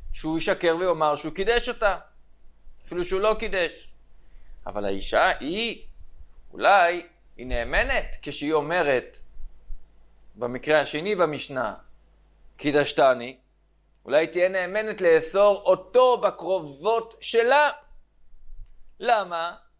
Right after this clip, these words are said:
כי היא לא דקימנה בדיבורה, אם לא שברור לה שהוא קידש אותה. איזה שטות זה לומר שהוא קידש אותה. הרי היא נאסרת על כל העולם, היא אשת איש, לפי דבריה.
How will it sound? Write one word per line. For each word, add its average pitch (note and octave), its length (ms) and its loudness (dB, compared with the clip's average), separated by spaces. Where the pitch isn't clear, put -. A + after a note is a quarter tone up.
כי - 120 -12
היא G#3+ 240 -8
לא A3 380 2
דקימנה A#3 540 -4
בדיבורה, B3 800 2
אם F#3+ 180 -6
לא A3+ 180 0
שברור A#3 640 2
לה B3 120 2
שהוא A#3 200 -8
קידש A#3 360 0
אותה. C#4+ 340 4
איזה C4 280 4
שטות D4+ 480 0
זה C4+ 120 6
לומר C4 500 2
שהוא G#3+ 300 -6
קידש A3 360 -2
אותה. D#3 340 -2
הרי F#3 180 2
היא A#3 80 4
נאסרת A#3+ 540 2
על A#3 120 -2
כל B3+ 200 2
העולם, C4+ 440 4
היא A3+ 140 0
אשת A3+ 240 -4
איש, D4 540 -4
לפי G3 220 -6
דבריה. F3+ 580 4